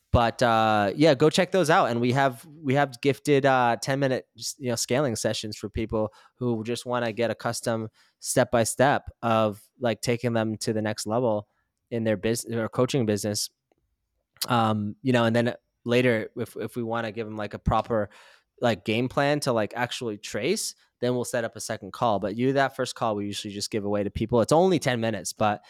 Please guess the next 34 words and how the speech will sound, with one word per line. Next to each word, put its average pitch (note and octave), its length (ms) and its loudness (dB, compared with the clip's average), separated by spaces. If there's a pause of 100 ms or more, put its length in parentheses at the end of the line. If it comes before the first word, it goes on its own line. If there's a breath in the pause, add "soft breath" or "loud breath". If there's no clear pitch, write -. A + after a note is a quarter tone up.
(240 loud breath)
it C3+ 140 4
does, C#3 280 4
it C#3 160 -2
definitely C3+ 260 2
gives A#2 200 0
people A#2+ 240 2
an A2 80 2
idea G#2+ 400 2
of, G2+ 200 -4
like, G#2 340 -2
how A#2+ 140 0
they A2 120 2
can G#2 120 -2
get G2+ 140 0
in G2 60 -4
contact G2+ 500 -4
with F#2+ 140 -10
me. G2 260 -8 (380 soft breath)
Um, G#2+ 280 0
and B2+ 120 0
you B2 60 -2
can D#3+ 100 4
also, D#3+ 320 4
we A#2+ 120 0
just C3 240 0
inter-, A#2+ 280 -4
integrated A2+ 440 -4
this. G#2+ 260 -2
You A2+ 60 -8
can G#2+ 120 -6
text - 300 -4
the A2+ 80 -4
word A2 220 -4
results G#2+ 760 2